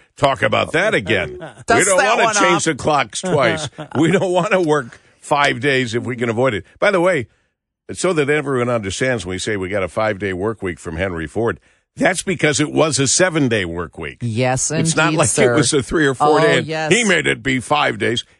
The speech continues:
Speaker 1: No, he cut it back to make
Speaker 2: You
Speaker 1: it.
Speaker 2: are right.
Speaker 1: You
Speaker 2: But
Speaker 1: are
Speaker 2: s-,
Speaker 1: correct, sir.
Speaker 2: but see, <laughs> um, but, but again, his thinking was, "I know that the people who are making these cars need the time to be, they need to have time off.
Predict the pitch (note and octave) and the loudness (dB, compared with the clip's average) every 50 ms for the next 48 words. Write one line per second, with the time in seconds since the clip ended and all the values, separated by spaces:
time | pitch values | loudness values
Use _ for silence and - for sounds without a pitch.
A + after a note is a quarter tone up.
0 | _ _ - C#3+ C3 A#2 C#3+ E3 D#3+ - E3+ E3 D3+ C3+ - - C3+ C#3 C#3 C3 | _ _ -4 -2 -2 -2 -2 -6 -6 -2 -2 -2 -2 -2 -4 -2 -2 -2 -2 -2
1 | - D3 C#3+ - F#2+ F#2+ F3 F3 F3 E3+ E3 F3 F3+ E3+ D#3+ E3 E3 D#3 D3 A#2 | -4 -8 -8 -4 -2 0 0 2 2 2 0 0 0 -2 -2 -2 -2 -2 -2 -4
2 | G2+ - _ _ _ _ _ - - - - - - - F3+ F#3 F#3+ - - F3+ | -6 -8 _ _ _ _ _ -20 -14 -8 2 4 4 6 6 4 2 2 -2 -2
3 | G3 G#3 G3+ D#3 - - D3+ A#2 D#2+ - - D3+ D#3 - A#3+ A#3 B3 C#4+ C#4 - | -2 -2 -2 -2 -4 -4 -4 -4 -6 -8 -14 -14 -4 2 2 2 4 4 2 2
4 | - - C4+ C4+ C4+ C#4+ D#4 G4 A#4+ A4 G4+ - _ - G3 A3+ A3 G#3 G#3 F3 | 0 0 0 0 0 0 0 0 0 -2 -4 -6 _ 0 0 2 2 2 -2 -2
5 | F#3 A3+ F#3+ F3+ - - A3+ - - G#3+ G#3+ E3+ - B3+ D#4 G4 G4+ C4 G3+ F#3 | -2 -2 -4 -4 -4 -2 -2 0 0 -2 -2 0 0 0 0 0 0 -2 0 0
6 | A3 F#3+ - - - A3+ A#3+ D4 F4 - - G4+ D#4+ A#3 F3+ D#3 C#3+ C3+ C3+ C#3 | 0 0 0 -2 -2 -4 -4 -4 -6 -8 -10 -8 -4 -2 0 2 2 2 2 0
7 | F3+ G3+ - - _ - - D#3+ E3 F3+ A3 C#4 D4+ A#3+ G3 D#3+ D3+ D3+ F3 G3+ | 0 0 -2 -4 _ -2 -2 0 0 0 -2 -2 -2 0 0 2 2 0 0 -2
8 | F#3 F#3+ E3+ - - F#3+ F3 - - F#3 E3+ - A3+ A3+ C4 C4 A#3+ G#3 F3 D#3+ | -2 -6 -8 -6 -8 -8 -4 -4 -4 -4 -2 0 0 0 0 0 0 0 0 0
9 | E3 E3+ G#3 - - - - - _ _ - E3 D#3+ D#3 D3+ D#3+ D#3+ E3+ E3+ - | 0 -2 -2 -4 -10 -20 -20 -20 _ _ -2 0 0 2 2 2 0 0 -2 -4
10 | B3+ A#3 A#3 B3 B3+ B3 - - - F3 C#3 C3+ C3+ C#3 D3+ F3 G3+ - - - | -6 -4 -4 -4 -4 -6 -8 -4 -2 0 0 2 2 0 0 -2 -4 -6 -8 -4
11 | F3 F3 E3+ E3 E3+ F3 G#3 B3 - - C#4+ - - - F#3 D3+ C#3+ C3+ C#3+ D#3 | -2 0 2 2 2 0 0 -2 -4 -8 -8 -6 -4 -2 -2 0 0 0 0 -2
12 | F3+ E3+ - E3+ D3 - D#3+ D3+ D3+ D3+ C#3+ - - E3+ E3+ E3 E3 G3+ A#3+ - | -4 -4 -6 -8 -4 -2 -2 -2 -2 -4 -6 -4 -2 -2 0 0 0 -2 -2 -2
13 | B3+ G#3 G3 E3+ E3+ D#3+ - - - D#3 D#3+ G3+ B3+ A3 - - B2+ B2 A#2+ B2+ | -2 -2 0 0 -2 -2 -6 -6 -4 -2 -2 -2 -2 -4 -2 0 0 2 2 2
14 | F3+ G3+ | 0 -2